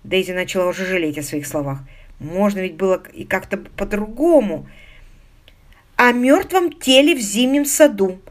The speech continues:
ровным голосом ответила она. «Мне казалось важнее связаться с вами, чем тратить время на поиски сэра Реджинальда или леди Валерии». «Леди Валерии?» в тревоге вскричал инспектор.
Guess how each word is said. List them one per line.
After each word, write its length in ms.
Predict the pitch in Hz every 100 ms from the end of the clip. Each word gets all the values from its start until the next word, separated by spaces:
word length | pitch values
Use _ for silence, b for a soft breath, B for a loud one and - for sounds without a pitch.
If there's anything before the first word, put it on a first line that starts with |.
| - -
ровным 600 | 156 160 190 262 262 220
голосом 480 | 156 170 196 190 165
ответила 400 | 143 160 165 156
она. 220 | 135 113 - b b b b b b b b b
«Мне 340 | 208 226 247 240
казалось 420 | 247 247 240 220
важнее 360 | 233 220 254
связаться 460 | 254 247 247 254 277
с 120 | 277
вами, 560 | 330 440 339 170 - b b b -
чем 220 | 233 202
тратить 360 | 247 240 226 220
время 240 | 240 220
на 100 | 220
поиски 480 | 208 254 269 - 233
сэра 380 | 208 247 214 202
Реджинальда 720 | 226 240 262 294 302 311 311 B B
или 260 | - 285 190
леди 280 | 202 247 226
Валерии». 520 | 208 160 143 107 101 _ _ _ _ _ _ _ _ _ _ -
«Леди 540 | - 208 320 370 208
Валерии?» 1120 | 214 160 143 131 320 494 508 480 392 233 - -
в 80 | -
тревоге 340 | 175 175 175 151
вскричал 400 | - 165 170 151
инспектор. 480 | 156 - 147 -